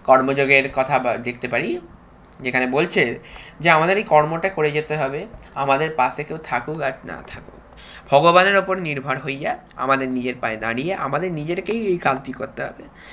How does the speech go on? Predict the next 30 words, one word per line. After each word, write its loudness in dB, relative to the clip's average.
যদি 8
কেউ 4
সাথে 0
থাকুক -4
তাহলে -2
ভালো, -8
না 2
থাকলেও -4
কোনো 0
অসুবিধা -4
নেই, -4
নিজেকেই -2
করতে -12
হবে। -18
এমন 0
ভাব 0
রাখতে 0
হবে -4
না -4
যে -8
যদি -4
ও 4
এক 0
বলেছে, 0
ও -2
পারেনি, 2
আমি -4
মনটা 2
খারাপ 4
করে 6